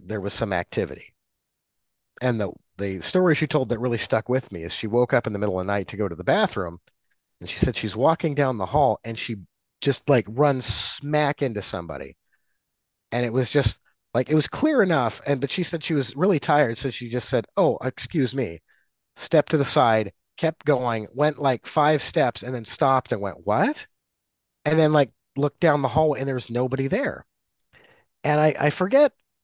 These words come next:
if she had, like, spoken to the people they bought the house from. I, I think she had, and they said, "Oh, you know, our father, you know, lived in this house for most of his life, and, uh, he died in a care center in the early to mid seventies."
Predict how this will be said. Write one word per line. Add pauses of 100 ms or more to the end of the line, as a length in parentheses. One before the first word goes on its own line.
(140)
if
she
had,
like,
spoken
to
the
people
they
bought
the
house
from.
I, (120)
I
think (360)
she
had,
and
they
said,
"Oh, (640)
you
know,
our
father, (400)
you
know,
lived
in
this
house
for
most
of
his
life,
and,
uh, (420)
he
died
in
a
care
center (160)
in
the (760)
early
to
mid
seventies."